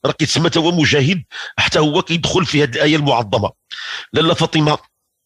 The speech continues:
هذاك هو الأجل ديال الزوج ديالك، وحنا كل واحد فينا ربي دار لنا أجل، ولكن لا نعرفه. فإذا جاء أجلهم لا يستخ-،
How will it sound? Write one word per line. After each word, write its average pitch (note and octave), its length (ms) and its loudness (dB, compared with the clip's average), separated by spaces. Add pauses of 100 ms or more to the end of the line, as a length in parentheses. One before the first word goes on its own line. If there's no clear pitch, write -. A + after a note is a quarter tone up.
(1000)
هذاك C#3 200 2
هو C#3+ 140 2
الأجل C3+ 420 2
ديال B2+ 140 0
الزوج G#2+ 300 0
ديالك، C3 400 0 (460)
وحنا C#3+ 240 2
كل D#3+ 160 0
واحد C3+ 220 2
فينا C3+ 300 2 (140)
ربي A#2+ 240 0
دار D3 140 0
لنا C#3 280 2
أجل، C#3 380 2
ولكن C3+ 380 0
لا D3+ 80 0
نعرفه. A2+ 500 0 (380)
فإذا D#3 320 2
جاء C3+ 260 2
أجلهم C3+ 540 0 (420)
لا D#3 80 2
يستخ-، D3 360 0